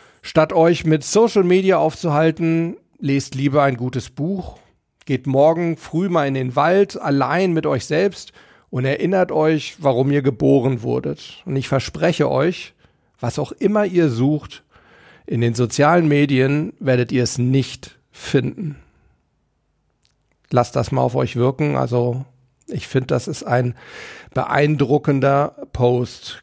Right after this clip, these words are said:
Khalil hat in seinen Smoothie-Läden übrigens auch ein Schild aufgehängt, auf dem steht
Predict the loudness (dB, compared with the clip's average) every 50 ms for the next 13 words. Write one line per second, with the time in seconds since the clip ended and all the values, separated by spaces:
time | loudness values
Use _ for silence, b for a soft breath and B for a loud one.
0 | _ -6 -4 -2 0 2 2 4 4 2 2 0 0 0 2 2 2 2 0 -2
1 | -4 -4 -2 0 0 2 2 2 2 2 2 2 0 0 0 0 0 0 0 0
2 | 0 -2 -4 -6 -2 2 2 2 4 4 2 0 -2 -2 -4 -2 -2 -2 -2 -2
3 | -2 -4 -4 -4 -2 -2 -2 -2 -2 -6 -8 -4 -2 0 0 0 0 -2 -4 -8
4 | -10 -10 -12